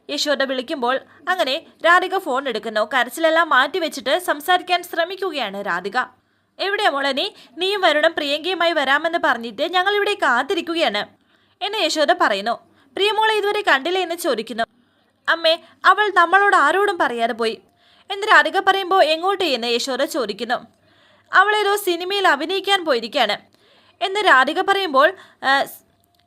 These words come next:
യശോദ പറയുന്നു, "എന്താ നീ പറയുന്നത്? സിനിമയിൽ അഭിനയിക്കാൻ പോയെന്നോ?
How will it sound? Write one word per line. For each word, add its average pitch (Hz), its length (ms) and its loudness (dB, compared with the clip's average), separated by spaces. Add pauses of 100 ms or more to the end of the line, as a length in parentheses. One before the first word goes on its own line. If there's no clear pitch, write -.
യശോദ 392 420 -2
പറയുന്നു, 302 320 4
"എന്താ 302 460 0
നീ 240 280 -8
പറയുന്നത്? 226 440 -4
സിനിമയിൽ 370 460 -6
അഭിനയിക്കാൻ 370 480 -2
പോയെന്നോ? 269 560 0